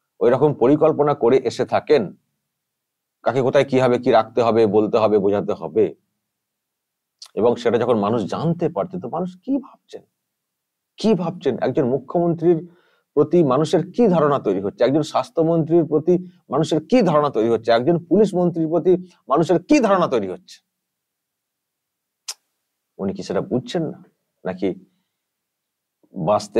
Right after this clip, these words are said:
বাঁচাতে মরিয়া হয়ে উঠেছেন। তবে যদি এইরকম হয় যে ঢোকার আগে এক কথা বলে যাচ্ছেন, actually ঢুকে গিয়ে ওই সব করছেন, তাহলে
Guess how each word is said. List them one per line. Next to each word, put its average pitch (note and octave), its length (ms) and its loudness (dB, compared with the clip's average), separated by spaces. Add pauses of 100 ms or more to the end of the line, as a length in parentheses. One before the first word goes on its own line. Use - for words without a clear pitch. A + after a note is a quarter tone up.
(120)
বাঁচাতে G2+ 400 -2 (1200)
মরিয়া A2 340 0
হয়ে F2 200 -2
উঠেছেন। - 320 -14 (1400)
তবে - 180 -2
যদি F#3 180 4
এইরকম E3+ 280 4 (120)
হয় D3 220 4 (100)
যে B2+ 100 4 (600)
ঢোকার C3 340 2
আগে C#3 140 4 (540)
এক - 220 0
কথা C3+ 160 -2 (100)
বলে B2+ 200 4
যাচ্ছেন, A#2+ 340 0 (880)
actually B2+ 400 2
ঢুকে A#2+ 260 0 (100)
গিয়ে B2 260 2 (600)
ওই A2 200 2
সব A#2 120 2 (140)
করছেন, C3+ 320 2 (120)
তাহলে B2+ 200 -2